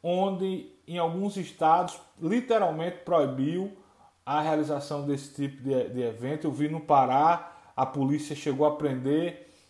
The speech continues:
é, pessoas que participaram desse, de, de, dessa carreata. Enfim, eu acho que o momento não, é um momento muito ruim pra querer se politizar uma situação como essa, e nesse caso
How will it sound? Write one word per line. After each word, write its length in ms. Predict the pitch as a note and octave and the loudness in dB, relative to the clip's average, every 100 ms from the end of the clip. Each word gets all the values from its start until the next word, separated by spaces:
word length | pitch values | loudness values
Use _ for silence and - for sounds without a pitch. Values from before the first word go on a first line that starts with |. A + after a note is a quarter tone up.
| - | -12
é, 260 | B2+ B2+ B2+ | -2 0 0
pessoas 480 | B2 D3 D3 D3 C#3 | 0 -4 -2 -4 -4
que 100 | - | -10
participaram 720 | - C#3 - D3+ C#3 C3 C3 | -6 -6 -6 -6 -2 -2 -2
desse, 300 | C3+ C3+ - | -4 -6 -8
de, 140 | A#2+ C3+ | -6 -6
de, 260 | B2 C3 | -4 -6
dessa 360 | C3+ C3+ C3 D3 | -4 -6 -6 -8
carreata. 500 | D#3 E3 E3 F3 A#3 | -6 -6 0 0 0
Enfim, 380 | G#3 - F#3 F#3 - - - - | -4 -4 -6 -8 -14 -20 -20 0
eu 80 | F3+ | 2
acho 220 | F#3 - | 2 0
que 120 | G3 | -2
o 80 | F#3+ | 0
momento 500 | F3+ D#3+ D#3+ E3 F3 | 2 0 0 -4 -6
não, 1500 | D#3+ D3+ C#3+ C#3+ D3+ D#3 D3+ E3+ F#3+ F3 D#3+ D#3+ C#3+ C3+ E3 - | -6 -6 -8 -10 -8 -4 -2 2 2 0 -6 -10 -10 -10 -8 2
é 60 | |
um 80 | F#3+ | 4
momento 340 | A3 G#3 G#3+ | 4 4 4
muito 240 | G#3 A3 A#3 | 2 0 0
ruim 400 | F3 E3+ D3+ G#2+ - _ _ - | 0 0 -4 -8 -16 _ _ -2
pra 140 | D3+ | 0
querer 640 | D3+ D3+ D3 D3+ D3 - - | 2 2 2 2 -4 -10 -20
se 220 | - D#3+ | -10 -10
politizar 1120 | - D3+ D3+ D3+ C#3 B2+ C3 C3 C#3 - - - | -2 2 2 2 0 0 2 4 2 -4 -20 -8
uma 180 | C#3+ D3 | -4 -4
situação 640 | - D3 D3+ C3+ - C3+ | -4 -4 -2 -2 -2 -6
como 280 | D#3 D#3+ C#3+ | -6 -4 0
essa, 320 | C#3 D3 D#3+ | 0 0 -2
e 60 | |
nesse 280 | C#3+ D#3 D3+ | -2 -2 -4
caso 380 | - C3 A#2 - | -2 2 2 -2